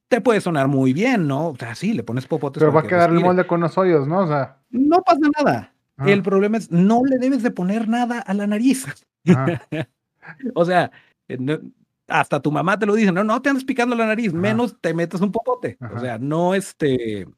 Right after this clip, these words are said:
Speaker 1: e-, es muy peligroso eso también. O sea, un tantito que le, que le pegues al, al popote, eh, ya
Speaker 2: Sí.
Speaker 1: sabes cómo es la nariz de sensible. O sea,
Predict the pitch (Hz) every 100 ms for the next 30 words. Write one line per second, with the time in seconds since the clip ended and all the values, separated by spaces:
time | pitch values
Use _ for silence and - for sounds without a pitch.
0 | _ _ _ 131 165 190 185 208 202 156
1 | 151 165 156 - 123 127 131 131 _ _
2 | _ _ 110 135 123 131 139 139 135 147
3 | 147 175 165 123 113 101 87 101 120 117
4 | - 147 165 247 - - - 110 110 98
5 | 92 - - 120 120 131 143 180 180 113
6 | 104 85 _ _ _ _ - 135 156 135
7 | 139 127 123 113 113 113 117 117 - 151
8 | 110 113